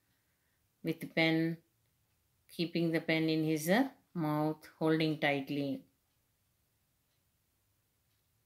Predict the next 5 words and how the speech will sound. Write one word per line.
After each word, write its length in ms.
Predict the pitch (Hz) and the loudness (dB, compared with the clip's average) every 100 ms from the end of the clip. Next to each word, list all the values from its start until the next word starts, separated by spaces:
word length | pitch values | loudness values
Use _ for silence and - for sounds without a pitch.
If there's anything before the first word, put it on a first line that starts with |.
| - _ _ _ _ _ _ - | -20 _ _ _ _ _ _ -2
Wow, 680 | 165 156 151 143 139 160 - _ | 2 4 4 2 0 -4 -14 _
he 260 | - 175 | -4 -2
is 180 | 160 - | 0 0
typing. 800 | 170 151 139 151 147 147 107 - - _ _ _ _ _ _ - | 2 2 2 -2 0 -2 -2 -6 -10 _ _ _ _ _ _ -14
See? 360 | - 233 269 | -4 -2 -2